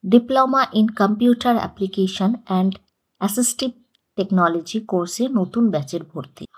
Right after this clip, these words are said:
উনিশশো পঁচানব্বই সাল থেকে সফলভাবে পরিচালিত এই কোর্সটি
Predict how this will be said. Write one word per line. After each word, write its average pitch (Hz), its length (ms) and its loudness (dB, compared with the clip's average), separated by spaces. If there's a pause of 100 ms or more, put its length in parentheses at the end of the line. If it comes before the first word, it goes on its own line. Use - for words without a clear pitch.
(120)
উনিশশো 269 340 2
পঁচানব্বই 262 580 -2
সাল 190 300 2
থেকে 202 300 -6
সফলভাবে 240 680 0
পরিচালিত 214 600 -2
এই 202 240 0
কোর্সটি 196 580 -6